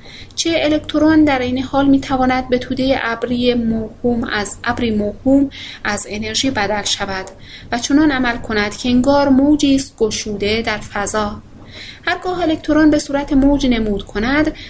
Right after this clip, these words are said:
کاری می‌کند که از هیچ ذره‌ای بر نمی‌آید. مثلاً اگر به مانعی که دو شکاف دارد بر بخورد، می‌تواند همزمان از هر دو شکاف گذر کند. هرگاه الکترون‌های موجگونه به هم اصابت کنند،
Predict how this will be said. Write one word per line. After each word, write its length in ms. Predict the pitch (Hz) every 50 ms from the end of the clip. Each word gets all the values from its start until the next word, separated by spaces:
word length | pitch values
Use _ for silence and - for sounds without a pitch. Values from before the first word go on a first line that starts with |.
| - -
کاری 320 | - - 285 285 294 277 262
می‌کند 500 | 254 247 247 - 240 220 220 226 - -
که 120 | - 269
از 180 | 254 269 269 -
هیچ 360 | - - 330 330 330 - 302
ذره‌ای 520 | 254 247 254 240 240 240 247 277 294 294
بر 180 | 277 247 233 240
نمی‌آید. 640 | 247 247 254 254 220 202 196 196 208 202 202 196 196 - - - - - - - - - - - - - -
مثلاً 360 | 240 247 254 - 311 311 330 320
اگر 220 | 330 330 - 320 311
به 120 | 294 294
مانعی 400 | 277 277 285 294 294 320 320 302
که 160 | 311 - 302
دو 140 | 285 294 277
شکاف 520 | 294 - - 254 254 - 247 233 233 - -
دارد 380 | - 233 233 240 247 254 247
بر 140 | 233 214 208
بخورد، 580 | - 220 202 - - 220 247 277 302 311 320 - - - - - - - -
می‌تواند 600 | 269 269 - - 233 220 220 208 202 202 202 -
همزمان 680 | - - 220 220 220 - 247 240 247 285 302 311 302 294 - - - - - -
از 180 | - 277 - - -
هر 180 | - 302 330
دو 180 | 320 320 311 302
شکاف 580 | - - - 226 - - - 233 240 240 -
گذر 340 | - 233 226 220 - 233 240
کند. 560 | 247 - - - 202 196 196 196 196 - - - - - - - - - - - - - - -
هرگاه 500 | - 214 214 208 - 208 202 196 226 - -
الکترون‌های 840 | 220 220 214 - - - 233 240 247 247 - - 311 311 302 302
موجگونه 720 | 285 269 247 247 240 240 233 - - - 247 247 254 277 285
به 100 | - -
هم 240 | 202 - - 202 202 -
اصابت 500 | 185 202 - - 220 208 226 226 240 -
کنند، 460 | - - 277 285 302 320 330 320 -